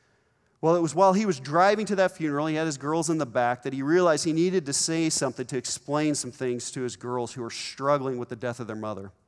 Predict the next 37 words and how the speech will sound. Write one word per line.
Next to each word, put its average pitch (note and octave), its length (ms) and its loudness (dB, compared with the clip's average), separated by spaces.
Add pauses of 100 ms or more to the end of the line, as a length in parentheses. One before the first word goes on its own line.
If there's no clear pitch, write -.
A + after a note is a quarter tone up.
(300)
and C3 80 -8
to B2+ 40 -6
somehow F#3+ 320 4
put G#3 220 2
into F3+ 120 -4
perspective F3 600 -2
for - 80 -6
them C#3 160 -4
something F3 540 0
with D3 160 -6
which D3 220 -6
he F3+ 300 -6
himself E3 720 2 (240)
was C3+ 120 -2
actually D#3 320 2
struggling D#3 480 0
with C#3 140 0
too, E3 200 2
and B2+ 100 -2
that C3 200 -2 (200)
<laughs> - 200 -18
only D3 240 -2
I C3+ 80 2
can C3 140 -6
imagine. B2 440 -4 (1200)
Well, C3+ 80 -6
they C#3 60 -2
stopped G#3+ 360 4
at G#3+ 100 4
a E3 40 0
traffic G3 480 2
light D#3 240 2 (640)
while D3+ 180 0
driving F3 300 2
to F#3 80 0
the D#3+ 80 0
funeral. D3+ 500 0